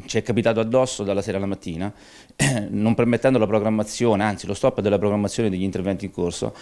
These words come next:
si ripercuote anche sulle imprese, sulle imprese edili, e quindi di conseguenza avrà una ripercussione anche sull'occupazione.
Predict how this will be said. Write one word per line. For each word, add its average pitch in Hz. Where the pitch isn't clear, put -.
si -
ripercuote 117
anche 104
sulle 92
imprese, 95
sulle 95
imprese 101
edili, 90
e -
quindi 117
di 98
conseguenza 110
avrà 95
una 98
ripercussione 101
anche 110
sull'occupazione. 92